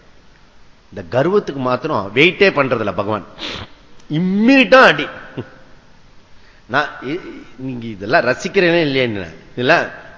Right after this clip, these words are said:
பார்த்தா தெரியும், இம்மீடியட்டா அடி விடும். இது very subtle விஷயம், நீங்க புரிஞ்சாதான் தெரியும். ம். சப்போஸ் வண்டி ஓட்டி, ஓட்டிட்டு போறீங்கன்னு வச்சுக்கோங்களேன், ரெண்டு பேரை வேகமா தாண்டிட்டீங்கன்னா ஆட்டோமேட்டிக்கலி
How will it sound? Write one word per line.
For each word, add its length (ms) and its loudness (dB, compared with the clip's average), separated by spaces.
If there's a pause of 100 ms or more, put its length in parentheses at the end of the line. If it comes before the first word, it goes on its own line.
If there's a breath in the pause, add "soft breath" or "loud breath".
பார்த்தா 460 6
தெரியும், 320 0
இம்மீடியட்டா 560 -2
அடி 280 6
விடும். 160 -8 (1400)
இது 300 -2
very 120 -2
subtle 320 0
விஷயம், 320 -4
நீங்க 160 -2 (120)
புரிஞ்சாதான் 520 4
தெரியும். 240 -4 (140)
ம். 200 -8 (500 soft breath)
சப்போஸ் 300 2
வண்டி 200 2
ஓட்டி, 340 0
ஓட்டிட்டு 400 -4
போறீங்கன்னு 280 -12
வச்சுக்கோங்களேன், 340 -12 (1160 loud breath)
ரெண்டு 220 0
பேரை 220 2 (360)
வேகமா 480 0
தாண்டிட்டீங்கன்னா 540 -4 (880)
ஆட்டோமேட்டிக்கலி 480 -8